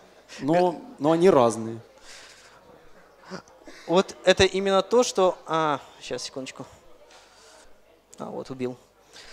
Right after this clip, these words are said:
Speaker 2: Это именно то, что будет видеть сеть. А, э, это Tiny Yola, э, которая анализирует изображение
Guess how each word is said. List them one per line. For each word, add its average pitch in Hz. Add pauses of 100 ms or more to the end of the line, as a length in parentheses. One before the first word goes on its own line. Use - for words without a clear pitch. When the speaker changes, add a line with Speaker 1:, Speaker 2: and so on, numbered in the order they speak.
(400)
Speaker 2:
Это 160
именно 190
то, 226
что 196
будет 180
видеть 180
сеть. 127 (640)
А, 131 (1700)
э, 214 (680)
это 196 (180)
Tiny 160
Yola, 233 (420)
э, 165
которая 160
анализирует 165
изображение 151